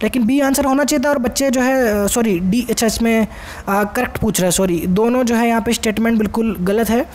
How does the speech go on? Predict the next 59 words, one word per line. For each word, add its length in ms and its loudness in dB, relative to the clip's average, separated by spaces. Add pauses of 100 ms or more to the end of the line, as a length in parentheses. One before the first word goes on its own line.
(460)
पहला 300 0
जो 100 0
statement 340 0
गलत 200 0
क्यों 260 2
है? 80 0
क्योंकि 260 -2
एक 180 0
तो 80 0
vacant 500 0
हो 220 0
तब 220 -2
नया 160 2
president 420 0
आता 160 -6
है, 60 -8 (760)
एब्सेंस 380 0
हो 80 2
तो 200 0
vice 140 2
president 340 0
आता 120 0
है, 60 2
वो 60 0
भी 60 0
छः 160 0
महीने 260 0
के 100 -2
लिए। 140 0
वाइस 920 -10
president 380 0
आता 220 0
है, 60 2
वो 80 0
भी 80 2
छः 200 0
महीने 200 0
के 60 0
लिए 100 2
आता 120 0
है 40 0
maximum, 380 0 (1200)
ठीक 160 0
है? 260 -2 (260)
उसके 200 -2
बाद 180 2
वही 120 2
president 440 0
आ 60 0
जाएगा। 360 0 (560)
और 40 -2
छः 240 -2
महीने 240 2
में 120 2
भी 80 2
ऐसे 180 0
मान 180 0
लो 120 2
अगर 240 0